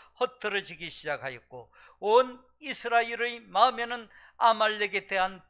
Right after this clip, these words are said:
두려움이 엄습하기 시작했습니다. 오늘 본문의 말씀은 갑작스러운 아말렉의 공격을 받은 이스라엘 백성이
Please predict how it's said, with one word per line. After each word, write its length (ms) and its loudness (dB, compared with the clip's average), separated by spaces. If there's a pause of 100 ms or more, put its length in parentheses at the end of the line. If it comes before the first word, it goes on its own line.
두려움이 540 -6 (280)
엄습하기 840 -8
시작했습니다. 960 -6 (320)
오늘 420 -6 (180)
본문의 500 -10
말씀은 580 -6 (1800)
갑작스러운 1000 -4 (220)
아말렉의 720 -2 (140)
공격을 440 -10
받은 360 -6 (240)
이스라엘 480 -6
백성이 560 -16